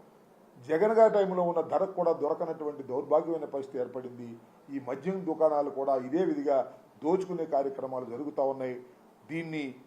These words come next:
ప్రజలు గమనించాలని ఇప్పటికైనా ప్రభుత్వానికి నేను మనవి చేస్తున్నా. అయ్యా, తొందర ఏం లేదు, మీరు చేసిన పాపాలు ఒకటి ఒకటి పెరుగుతూ ఉన్నాయి. మీ పాపాలను సరి చేసుకోండి.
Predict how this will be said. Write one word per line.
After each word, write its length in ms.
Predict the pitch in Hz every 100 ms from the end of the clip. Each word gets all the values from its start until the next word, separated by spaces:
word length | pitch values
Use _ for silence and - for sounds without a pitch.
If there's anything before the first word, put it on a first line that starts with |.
| - -
ప్రజలు 260 | 135 147 156
గమనించాలని 760 | - 131 165 170 170 170 175 208 -
ఇప్పటికైనా 540 | 147 - 185 175 151
ప్రభుత్వానికి 580 | 147 131 135 160 156 147
నేను 140 | 135 127
మనవి 220 | 143 156 156
చేస్తున్నా. 300 | - 104 101
అయ్యా, 380 | 143 160 - - - - -
తొందర 240 | 131 165
ఏం 120 | 185 170
లేదు, 220 | 165 - - - - - - - - - _ _ -
మీరు 300 | 131 139 123
చేసిన 240 | 156 165 175
పాపాలు 460 | 175 160 165 160
ఒకటి 160 | 151 165
ఒకటి 160 | 160
పెరుగుతూ 420 | 156 151 160 175 156
ఉన్నాయి. 240 | 135 113 - - - - - -
మీ 100 | 135
పాపాలను 500 | 135 139 165 175 156
సరి 260 | 151 160 175
చేసుకోండి. 460 | 170 - 156 117